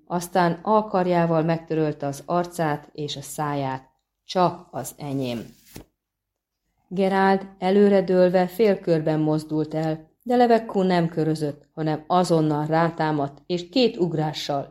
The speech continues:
be is érte. „Jó a fickó”, gondolta a vaják, miközben egy rövid körmozdulattal, nagy nehezen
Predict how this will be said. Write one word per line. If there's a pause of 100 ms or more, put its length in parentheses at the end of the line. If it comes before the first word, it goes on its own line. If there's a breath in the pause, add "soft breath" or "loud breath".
be
is
érte. (400)
„Jó
a
fickó”,
gondolta
a
vaják,
miközben
egy
rövid
körmozdulattal,
nagy
nehezen